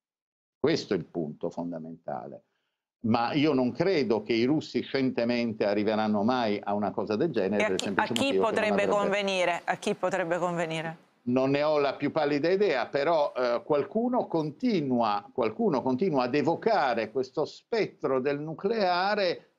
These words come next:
Speaker 1: per far sì che l'Occidente in qualche modo intervenga in modo più concreto. "Ah, stanno per tirare la bomba, dunque dobbiamo inter-, dovete intervenire." Eh, eh,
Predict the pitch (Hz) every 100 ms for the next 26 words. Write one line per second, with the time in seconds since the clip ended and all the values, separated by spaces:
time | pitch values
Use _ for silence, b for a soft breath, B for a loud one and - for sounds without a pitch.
0 | _ 196 196 147 123 123 - - 190 196
1 | - 196 220 - 165 156 143 165 165 214
2 | 160 147 160 143 131 135 131 151 123 123
3 | 127 165 135 123 123 120 110 107 107 110
4 | 104 101 95 87 85 110 170 285 240 139
5 | 104 B _ - - 214 202 165 143 131
6 | 147 127 - 170 190 202 156 170 208 180
7 | 170 175 170 165 151 165 170 - 165 147
8 | 127 120 127 127 123 120 101 120 117 123
9 | 151 120 135 135 131 131 127 - 117 104
10 | 104 80 87 85 73 73 67 - - -
11 | - 76 64 55 -